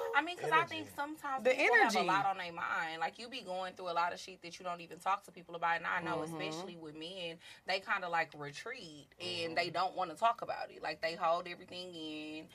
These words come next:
Speaker 1: And it's not about you. It's like, I might not be talking to you or giving you that much attention, but it's like, it's nothing that you did. I just got a lot of shit going on. And I don't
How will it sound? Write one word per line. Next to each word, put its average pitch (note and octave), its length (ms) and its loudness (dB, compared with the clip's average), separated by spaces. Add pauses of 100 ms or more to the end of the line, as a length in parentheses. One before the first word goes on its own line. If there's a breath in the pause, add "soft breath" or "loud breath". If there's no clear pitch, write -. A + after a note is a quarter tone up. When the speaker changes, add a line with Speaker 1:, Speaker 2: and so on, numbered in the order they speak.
(320 loud breath)
Speaker 1:
And G3 380 -2
it's G#3 160 -6
not G3+ 240 8
about F3 400 10
you. F#3 300 -6
It's F3+ 140 0
like, F3 120 6
I G3 60 6
might G3 220 0
not F3 120 2
be E3+ 120 -8
talking F3 320 4
to E3+ 40 -8
you E3+ 120 -2
or D#3+ 40 -2
giving E3+ 240 -8
you E3 120 -10
that D#3 160 -2
much D3+ 180 -8
attention, F#3 400 -8
but D#3+ 100 0
it's E3 220 -8
like, F3 160 4
it's E3+ 120 -8
nothing A#3+ 280 0
that E3+ 220 -2
you - 120 -10
did. E3 280 -2
I F3+ 100 6
just G3+ 120 2
got E3+ 120 4
a E3 60 4
lot D#3+ 160 4
of E3 80 -2
shit G#3+ 200 -8
going E3 280 -4
on. D#3+ 280 2
And D3+ 280 -2
I - 20 4
don't D4 100 12